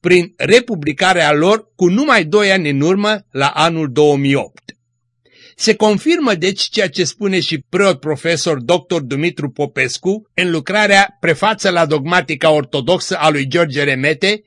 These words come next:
editura Reîntregirea, Alba Iulia două mii. Citesc: „În decursul acestui secol, teologia românească s-a întors la izvoarele patristice,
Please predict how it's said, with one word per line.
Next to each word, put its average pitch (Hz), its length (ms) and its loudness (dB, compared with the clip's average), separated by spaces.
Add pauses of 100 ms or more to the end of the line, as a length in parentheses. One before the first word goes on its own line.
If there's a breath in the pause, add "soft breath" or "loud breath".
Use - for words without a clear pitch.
(140)
editura 151 600 -2
Reîntregirea, 147 760 0
Alba 143 400 2
Iulia 156 340 2
două 151 280 2
mii. 131 320 -4
Citesc: - 520 -8 (920 soft breath)
„În 180 200 -2
decursul 254 560 -2
acestui 214 480 -2
secol, 190 600 -2 (160)
teologia 139 580 0
românească 165 640 0
s-a 151 180 -2
întors 156 480 -4
la 156 120 -2
izvoarele 147 600 -2
patristice, 202 920 -2